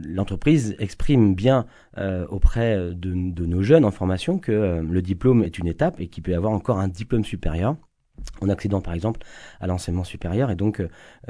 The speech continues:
effectivement, les poursuites de parcours sont importantes aussi à travailler avec nos partenaires.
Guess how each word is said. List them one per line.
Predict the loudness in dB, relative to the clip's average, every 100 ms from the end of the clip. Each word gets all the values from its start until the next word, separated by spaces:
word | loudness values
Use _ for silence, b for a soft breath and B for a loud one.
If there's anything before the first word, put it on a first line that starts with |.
| -12 -8
effectivement, | -8 -8 -4 0
les | 0
poursuites | 0 -2 -4
de |
parcours | -4 -4 -6 -6
sont | -4 -4
importantes | -2 -2 -2 -2
aussi | -4 -4
à |
travailler | -4 -4 -2 -2
avec | -2
nos | -4
partenaires. | -8 -8 -12